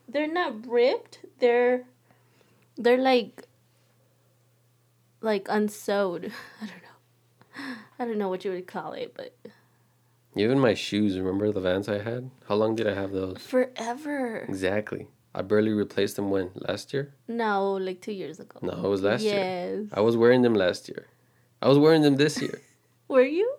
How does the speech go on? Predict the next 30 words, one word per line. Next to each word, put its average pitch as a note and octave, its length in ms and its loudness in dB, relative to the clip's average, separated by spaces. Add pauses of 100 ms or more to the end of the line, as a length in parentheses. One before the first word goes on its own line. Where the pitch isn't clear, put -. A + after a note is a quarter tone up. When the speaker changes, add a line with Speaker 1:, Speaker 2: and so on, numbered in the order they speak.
Speaker 2:
Yeah. A#2+ 340 0 (400)
Speaker 1:
How F#4+ 120 2
were A#4 260 4
you C5+ 120 0
wearing A#4+ 320 6 (120)
them E4 80 0
this G4 240 0
year? C#4 220 4
It B3+ 100 0
just E4 240 -4
started. B3+ 580 -2 (120)
Speaker 2:
I G#2+ 80 0
replaced B2 440 2
them B2+ 140 4
with A#2+ 300 4
my G#2+ 300 2
black G#2 240 0
Nikes. A#2 580 -4 (1500)
Speaker 1:
So - 160 0
you A#3+ 160 0
got B3+ 180 2
those B3 220 -2
last B3+ 320 -2
year? - 100 -12 (400)
Speaker 2:
Yeah. D3 280 0 (600)
Speaker 1:
Twenty A#3 380 0
eighteen. A3 460 -8 (180)
Speaker 2:
Oh. A2+ 320 2 (1500)
Speaker 1:
See, D#4 360 -2
like, C4 400 2